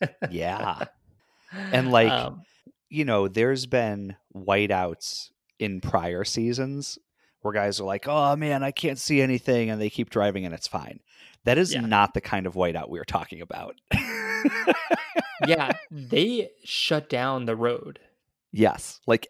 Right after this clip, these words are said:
Speaker 2: And it
Speaker 1: everyone fully stops. <laughs>
Speaker 2: Yeah, and it's shut down because if you drive in this, it's extremely dangerous, and they will not send rescue vehicles into it because it's too dangerous to send rescue vehicles.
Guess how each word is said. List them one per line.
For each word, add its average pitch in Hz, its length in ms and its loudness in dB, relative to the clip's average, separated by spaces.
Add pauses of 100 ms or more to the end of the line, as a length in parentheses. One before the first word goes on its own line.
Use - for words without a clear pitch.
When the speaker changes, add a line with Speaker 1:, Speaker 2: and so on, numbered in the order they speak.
Speaker 2:
And 127 80 8
it - 20 10
Speaker 1:
everyone 107 720 2 (120)
fully 101 440 2
stops. - 720 -8
<laughs> 659 40 -20 (360)
Speaker 2:
Yeah, 127 360 0
and 127 160 0
it's - 360 -4
shut - 220 -4
down 151 280 -2
because 113 500 -8 (480)
if 151 260 -2
you 151 160 -4
drive 135 380 0
in 113 100 -12
this, - 420 -18 (480)
it's - 160 -14 (140)
extremely - 640 -6
dangerous, 117 560 -4 (320)
and 117 220 -8
they 127 160 -2
will 127 400 -2
not 120 280 -6
send 117 380 -8 (140)
rescue 113 400 -6
vehicles 113 640 -12
into 120 280 -14
it - 180 -14
because 113 240 -12
it's - 240 -12
too - 200 -6
dangerous 113 440 -4
to - 100 -14
send 110 240 -8
rescue 113 300 -10
vehicles. 131 420 -20